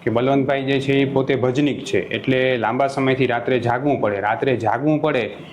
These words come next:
એટલે સવારના ભાગમાં ઓટોમેટિકલી પેટ સાફ ના આવે. આપણે એમને ખાસ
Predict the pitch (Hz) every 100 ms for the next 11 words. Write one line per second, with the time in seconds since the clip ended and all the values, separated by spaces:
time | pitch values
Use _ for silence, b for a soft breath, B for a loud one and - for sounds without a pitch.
0 | B 127 139 131 135 127 135 131 123 123
1 | 123 120 135 127 127 123 120 120 120 -
2 | 120 117 123 127 117 104 110 113 123 135
3 | 127 123 - 143 147